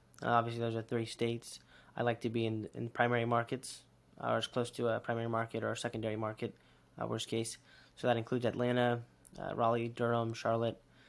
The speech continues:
uh, those kinds of areas. And then for the, the criteria that we're looking for, it's a hundred to two hundred units, B class, nineteen eighties vintage or newer in those areas.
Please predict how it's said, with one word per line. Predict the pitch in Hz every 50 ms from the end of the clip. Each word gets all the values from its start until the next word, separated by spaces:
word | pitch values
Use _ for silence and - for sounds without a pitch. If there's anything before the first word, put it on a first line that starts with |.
| - - - _ -
uh, | -
those | 123 127 120
kinds | - 131 120 123
of | 123 120
areas. | 127 127 123 127 127 127 123 120 - - - - - -
And | 127 123 123
then | 120 117 117 117 117 117 117
for | - - 120 113 113 113 113 113 113 - - - - - - - - - -
the, | - - - - - _ _ -
the | 139 135 131 127 123 123 123 120 120 - - - - -
criteria | - 131 123 123 - 147 139 139 139
that | 139 127
we're | 131 135
looking | 139 139 - 151
for, | - - 147 147 139
it's | 120 117 - - - - - - - - -
a | 156
hundred | - - 135 131 131 131 135 -
to | - -
two | - -
hundred | 135 131 127 127 120
units, | 123 127 127 123 123 123 - - - - - - - -
B | - 135 127
class, | - - 127 120 117 117 117 - - - - - - -
nineteen | 123 123 - - 123
eighties | 117 120 120 117 117 113 117 - - - - - 170 156 -
vintage | 127 123 120 127 120 117 120 - -
or | -
newer | 113 113 120 123 123 123 127 131 - - - - - - - - -
in | 131 127 123
those | 120 123 120 -
areas. | 92 123 123 123 123 123 120 120 -